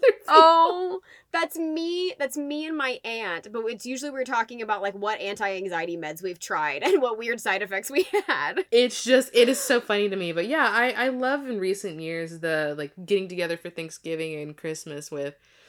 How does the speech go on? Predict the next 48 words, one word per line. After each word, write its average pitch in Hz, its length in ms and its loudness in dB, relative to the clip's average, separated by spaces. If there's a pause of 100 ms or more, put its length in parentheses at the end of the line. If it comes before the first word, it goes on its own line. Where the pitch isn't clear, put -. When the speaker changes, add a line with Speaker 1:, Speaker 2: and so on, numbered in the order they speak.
(200)
Speaker 1:
you 139 100 -10
know, 135 60 -10
my 139 160 -8
parents 151 500 -8
and 151 80 -10
my 139 80 -8
brother 143 500 -6
and, 135 400 -8
you 131 120 -16
know, 131 160 -8
when 151 160 -6
my 151 100 -6
niece 156 320 -10
and 156 80 -10
nephew, 147 560 -4
Speaker 2:
Oh, 147 80 -10
Speaker 1:
my 160 100 -2
oldest 160 260 -4
Speaker 2:
that's 151 120 -6
Speaker 1:
nephew 156 160 -10
and 330 80 -6
niece - 140 -6
are - 80 -6
available. 285 320 -8
It's 220 140 -6
been 392 180 0
great. 508 120 0
Speaker 2:
wonderful. 202 180 -6 (280)
Speaker 1:
It's - 160 -6
fun. 370 300 0
It, - 80 -6
it 233 360 2
is 247 160 -4
fun 262 400 -2
to, 208 520 2 (600)
I, 233 300 0
I've 254 80 -2
always 269 300 2
loved 208 220 -4
having 190 280 -6
my 165 140 -8
family 175 400 -10
over 170 220 -10
and 160 120 -10
doing 160 160 -10
holidays 147 540 -12
together. 147 420 -6
And, 139 160 -8